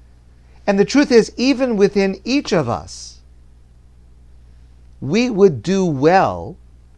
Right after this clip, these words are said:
to try to understand what path we are drawn to, and also to widen our experience, to try to develop the other approaches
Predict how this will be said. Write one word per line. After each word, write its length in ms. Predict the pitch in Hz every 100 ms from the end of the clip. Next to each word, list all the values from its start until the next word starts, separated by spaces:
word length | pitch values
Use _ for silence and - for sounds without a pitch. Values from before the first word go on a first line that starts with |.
| - - - -
to 140 | - 160
try 460 | - 208 208 240
to 540 | 196 - 190 170 156 - - - 170
understand 1000 | 170 160 143 - - 196 214 196 165 147 -
what 400 | 117 170 - -
path 380 | 170 165 151 -
we 440 | 120 135 226 247 -
are 160 | 143 131
drawn 540 | 101 107 113 110 107
to, 340 | - 117 165 269 - - - - - - - - -
and 200 | 202 214 -
also 520 | 240 262 285 - 233
to 220 | 220 - 226
widen 880 | 214 196 233 262 277 269 208 208 190
our 300 | 175 180 180
experience, 1120 | 175 - 240 277 311 190 113 82 - - - - - - - - - -
to 160 | 233
try 500 | - - 254 262 269
to 160 | 254 202
develop 840 | 214 180 170 240 277 220 151 - - - - - - - - - - -
the 220 | 233 -
other 440 | 262 285 254 202 -
approaches 880 | 202 - 247 285 - 120 87 -